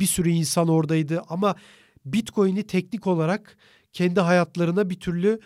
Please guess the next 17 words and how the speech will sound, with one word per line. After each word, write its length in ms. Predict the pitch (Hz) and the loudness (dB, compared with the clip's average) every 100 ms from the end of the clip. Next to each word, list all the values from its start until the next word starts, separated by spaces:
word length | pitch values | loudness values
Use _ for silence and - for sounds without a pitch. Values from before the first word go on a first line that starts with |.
| - | -10
iki 240 | 156 - 190 | -8 0 2
bin 60 | |
on 180 | 185 185 | 6 6
ikiden, 380 | 185 165 139 127 | 4 0 -2 -4
iki 280 | 180 - 185 | -6 -2 2
bin 40 | |
on 180 | 185 185 | 4 4
üçten, 360 | 165 - 127 | 2 -6 -10
iki 240 | 131 131 185 | -12 -8 0
bin 60 | |
on 260 | 196 214 226 | 4 6 6
beşten 300 | 208 - 180 | 4 4 0
itibaren 560 | 170 147 160 160 190 214 - _ | -2 -2 -2 0 0 -4 -12 _
hayat 360 | 160 190 226 | 4 6 6
tarzı 280 | 190 180 165 | 4 2 2
edinmiş 400 | 175 175 208 196 | -2 -2 -4 -4
insanlar 720 | 180 147 175 175 180 151 - | -2 0 0 4 4 2 -4